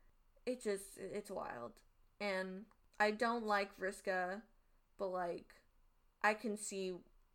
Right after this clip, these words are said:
what's hap-, like, what she's going through. And, like, I understand the hard choices she's having to make. I can't say I would make the same choices as her,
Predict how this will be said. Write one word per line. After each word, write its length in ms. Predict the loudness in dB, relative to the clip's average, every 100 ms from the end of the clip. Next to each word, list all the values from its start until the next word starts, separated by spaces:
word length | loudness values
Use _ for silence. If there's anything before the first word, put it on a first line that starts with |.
| _ 0
what's 260 | 2 2
hap-, 320 | -2 -4 -4 -4
like, 240 | -2 -2 -2
what 160 | -6
she's 200 | -4 -10
going 280 | -12 -14 -12
through. 300 | -12 -10 -10 -12 -16 _ _ -20 _ -8
And, 240 | -6 -6 -8
like, 320 | -12 -12 -14 -18 _ _ _ 0
I 140 | 2
understand 640 | 2 2 0 -2 -6 -6
the 40 | -6
hard 280 | -4 -4
choices 380 | -6 -10 -8 -12
she's 180 | -12 -12
having 280 | -10 -10 -12
to 80 | -12
make. 320 | -14 -14 -20 -20 -20 -20 -16 -6
I 80 | -4
can't 240 | -2 -4
say 140 | -2 2
I 100 | 2
would 100 | 0
make 140 | -2
the 60 | -4
same 300 | 0 0 0
choices 460 | 0 -2 -2 -6 -6
as 100 | -4
her, 360 | -2 -2 -6